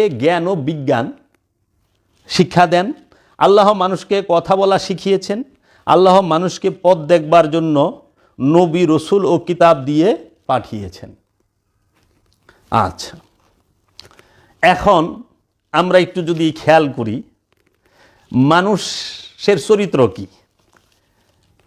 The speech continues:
খুব খেয়াল করেন। মানুষ ঝগড়াতে, মানুষ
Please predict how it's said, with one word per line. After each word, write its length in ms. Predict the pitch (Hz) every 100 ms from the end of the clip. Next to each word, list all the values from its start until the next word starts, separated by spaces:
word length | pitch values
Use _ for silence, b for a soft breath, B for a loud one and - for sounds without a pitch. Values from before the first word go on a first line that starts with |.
| _
খুব 180 | - 196 196
খেয়াল 260 | 151 135 107
করেন। 240 | 98 92 _ _ _ b b b b -
মানুষ 340 | 127 180 220 180 98
ঝগড়াতে, 500 | 165 190 202 196 175 - - _ _ _ _ _
মানুষ 380 | 117 147 190 214